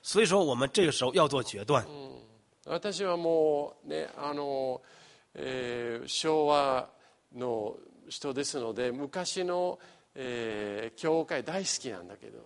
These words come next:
Speaker 1: 那我是昭和时代出生的人，我很喜欢以前的教会。
Speaker 2: けど、私たちがし-、正直見ないといけないんです。
Speaker 1: 但是我们必须，呃，如实的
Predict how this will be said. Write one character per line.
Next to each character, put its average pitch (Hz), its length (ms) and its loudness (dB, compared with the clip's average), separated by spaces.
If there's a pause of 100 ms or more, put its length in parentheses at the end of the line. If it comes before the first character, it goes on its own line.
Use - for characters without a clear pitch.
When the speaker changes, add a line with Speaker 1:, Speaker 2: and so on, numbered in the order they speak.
(220)
Speaker 1:
那 160 120 2
我 110 200 -2
是 135 340 -4
昭 180 240 4
和 131 180 -2
时 117 200 -6
代 117 120 -4
出 117 200 -10
生 117 120 -6
的 117 80 -2
人， 95 240 -10
我 165 140 4
很 160 240 0
喜 113 220 -2
欢 123 260 -6 (720)
以 117 180 -6
前 107 240 -2
的 147 80 6
教 127 180 2
会。 101 220 -10 (320)
Speaker 2:
け 175 140 -4
ど、 160 140 2
私 165 320 0
た 170 100 -2
ち 143 180 -2
が 160 240 2 (340)
し-、 - 380 0
正 196 360 4
直 175 220 -2
見 170 140 4
な 147 140 2
い 117 60 -6
と 113 100 -8
い 101 80 -10
け 120 100 -10
な 101 100 -10
い 92 60 -14
ん 95 60 -16
で 95 100 -16
す。 - 140 -16 (400)
Speaker 1:
但 147 100 2
是 147 160 0
我 120 160 -2
们 117 100 -6
必 143 200 -4
须， 131 280 -6 (440)
呃， 107 300 -8
如 139 260 0
实 117 200 -4
的 104 160 -8